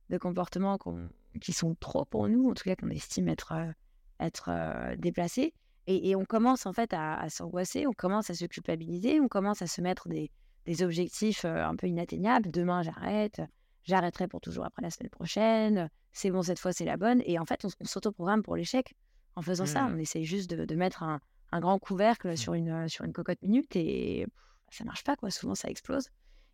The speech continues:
Speaker 1: Et c'est, et c'est ce qui commence à créer le, ce sentiment d'impuissance qui devient réel, bien sûr, quand on est vraiment sous l'emprise d'une substance chimique, on n'a pas, on n'a pas forcément tous ces moyens, c'est sûr. Mais bien avant ça, là, on s'intéresse à ce qui se passe chez Mayeli, on commence déjà, en fait, à,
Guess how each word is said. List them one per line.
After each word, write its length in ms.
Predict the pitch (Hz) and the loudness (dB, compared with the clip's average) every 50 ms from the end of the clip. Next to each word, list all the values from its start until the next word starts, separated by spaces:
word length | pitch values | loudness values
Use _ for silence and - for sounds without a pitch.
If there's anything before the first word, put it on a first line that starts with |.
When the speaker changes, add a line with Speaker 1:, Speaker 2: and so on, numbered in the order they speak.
| _ - | _ -6
Speaker 1:
Et 80 | 160 160 | -6 -4
c'est, 180 | - - 165 | -4 -2 0
et 320 | 165 165 160 156 160 151 160 | 0 2 2 2 2 2 2
c'est 160 | - - 175 | 2 0 -2
ce 80 | - - | -2 -2
qui 180 | - - 175 | -6 -8 -8
commence 360 | - - 196 180 180 175 - | -2 2 2 2 2 2 -2
à 80 | 175 170 | -4 -6
créer 400 | - - - 190 185 185 190 185 | -6 -6 -4 -2 0 2 2 2
le, 180 | 170 156 156 147 _ - - - - - | 2 0 -2 -6 _ -16 -20 -20 -18 -10
ce 120 | - - | -6 -4
sentiment 460 | 170 - - 175 - - 170 180 185 175 | -2 -2 -2 -2 -2 0 0 2 2 2
d'impuissance 720 | 170 165 160 - - 180 170 - 233 240 254 254 - - - _ _ _ _ | 2 0 -2 -2 -2 -4 -2 0 2 4 4 4 2 -2 -8 _ _ _ _
qui 160 | - - 226 | 0 2 4
devient 300 | 202 226 208 202 226 220 | 4 4 4 4 4 4
réel, 300 | 202 208 226 254 262 240 | 4 4 4 4 4 4
bien 100 | 185 156 160 | 2 0 -2
sûr, 220 | - - 196 175 | -2 -2 -4 -4
quand 180 | - - - - | -4 -6 -8 -6
on 60 | - | -6
est 80 | 156 151 | -4 -4
vraiment 240 | 151 151 156 165 | -4 -4 -4 -4
sous 220 | 160 - - - 165 | -4 -4 -4 -4 -4
l'emprise 320 | 160 156 - - 185 160 | -4 -2 -2 0 -2 0
d'une 100 | 156 156 | 0 -2
substance 380 | - - - 151 - 170 170 - | -4 -4 -6 -4 -2 -2 -2 0
chimique, 320 | - - 190 196 202 - | 0 2 2 2 2 2
on 60 | - | -2
n'a 100 | - - | -4 -2
pas, 280 | - - - - - - - | -2 -2 -2 -2 -2 -2 -2
on 20 | |
n'a 120 | 180 185 - | -4 -6 -8
pas 100 | - - | -10 -12
forcément 340 | - - - - 170 - | -14 -10 -8 -6 -6 -6
tous 140 | - - - | -6 -6 -8
ces 160 | - - 170 | -6 -2 0
moyens, 300 | 170 180 190 208 220 202 | 2 2 4 2 2 0
c'est 80 | - 175 | 0 -4
sûr. 280 | - - - - - - - - _ _ _ - - _ _ - | -4 0 0 0 0 -2 -6 -14 _ _ _ -20 -20 _ _ -2
Mais 120 | 180 170 | 0 0
bien 320 | 160 151 170 208 262 269 254 | 0 2 4 4 6 6 6
avant 220 | 233 202 180 175 | 6 4 2 0
ça, 200 | 170 - 233 285 294 277 233 196 - - - - - - _ _ _ - - | 0 2 2 4 4 2 0 -2 -6 -14 -20 -20 -20 -20 _ _ _ -12 -10
là, 80 | - - | -10 -10
on 460 | _ _ _ - - _ _ _ - | _ _ _ -20 -20 _ _ _ -18
s'intéresse 480 | - - - 175 - 170 170 175 170 - | -18 -16 -12 -8 -6 -4 -4 -4 -4 -6
à 60 | 165 | -8
ce 60 | - | -10
qui 120 | - - 175 | -10 -12 -14
se 80 | - | -8
passe 220 | - - 185 - - | -4 -4 -4 -4 -4
chez 100 | 170 160 | -4 -4
Mayeli, 500 | 160 160 160 156 156 170 208 262 277 - _ _ _ _ _ _ _ - | -2 -2 -2 -2 -2 0 0 0 0 -2 _ _ _ _ _ _ _ -6
on 80 | - 175 | -4 2
commence 360 | - 196 190 202 226 226 196 | 4 6 6 6 6 2 2
déjà, 340 | 170 196 208 202 185 226 269 | 2 2 2 2 4 4 4
en 120 | 269 208 | 4 2
fait, 220 | 175 - 214 208 - | 2 0 -2 0 0
à, 220 | 180 170 165 170 | -2 -4 -4 -6